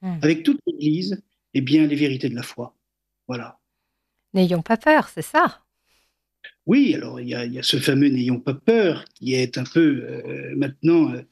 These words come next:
Speaker 2: invoqué par beaucoup,
Speaker 1: Oui.
Speaker 2: mais je crois que,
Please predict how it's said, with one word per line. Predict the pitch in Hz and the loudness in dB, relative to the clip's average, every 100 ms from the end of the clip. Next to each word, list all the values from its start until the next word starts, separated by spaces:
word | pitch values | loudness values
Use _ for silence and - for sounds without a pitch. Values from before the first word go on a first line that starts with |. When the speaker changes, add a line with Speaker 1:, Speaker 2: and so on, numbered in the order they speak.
| - | -4
Speaker 2:
invoqué | 131 131 143 175 | 0 0 2 0
par | 156 131 | -2 -2
beaucoup, | 127 156 - 277 - - | 0 0 2 2 0 -14
Speaker 1:
Oui. | 208 185 | -10 0
Speaker 2:
mais | 156 180 - - _ - 156 175 | 2 2 0 -10 _ -10 -8 -2
je | 170 | -2
crois | - 226 | 0 0
que, | 220 - 160 151 | 0 2 2 0